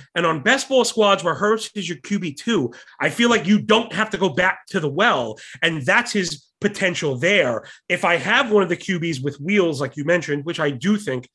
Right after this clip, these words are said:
separate themselves from the pack of, because of the rushing floor, Hurts has that as well. So for me, it's Hurts. Other than that, I could just give you the list, but they're all equally shared. And it's Justin Fields.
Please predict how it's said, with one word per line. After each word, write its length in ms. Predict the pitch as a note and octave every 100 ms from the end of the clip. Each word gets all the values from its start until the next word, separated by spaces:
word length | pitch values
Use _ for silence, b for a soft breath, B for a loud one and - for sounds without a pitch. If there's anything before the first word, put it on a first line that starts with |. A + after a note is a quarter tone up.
| _ _
separate 520 | - A3+ A3 D3 B2+
themselves 420 | A#2+ A2+ C3+ A#2+
from 140 | - A2+
the 80 | G#2
pack 420 | F#3 C#3+ A#2 - b b
of, 160 | D3+ C3 - _ -
because 300 | D3+ C#3 B2+
of 40 |
the 80 | C3+
rushing 320 | E3 B3+ D3
floor, 400 | A#2+ A2 G#2 B2+ b b b
Hurts 260 | G#3 A#3
has 220 | G#3 F3+ E3
that 220 | D#3+ D3+
as 160 | C#3 A#2+
well. 340 | B2 A#2+ G#2 - B B
So 140 | F#3
for 100 | F3+
me, 140 | A#3
it's 160 | B3+ A#3+
Hurts. 360 | G3+ A3 G#3+ - B B
Other 260 | G#3+ B3+ C4+
than 100 | B3+
that, 160 | B3+
I 40 | A#3+
could 200 | A#3+ A#3+
just 180 | C4
give 120 | C4+ B3+
you 60 |
the 120 | B3
list, 200 | A#3+ D4+
but 120 | - A#3+
they're 160 | G#3 -
all 400 | A3 A#3 A#3 A#3
equally 800 | A3+ A#3 A3+ A3 G#3+ G#3 G#3 G3+ _
shared. 640 | - - B3 G#3 F3+ E3+ D#3+ B B -
And 260 | F#3+ F#3+ F#3
it's 240 | F3+ -
Justin 480 | - B2+ E3+ F#3+ A3+
Fields. 600 | A#3 A3 G#3 A3 G#3+ -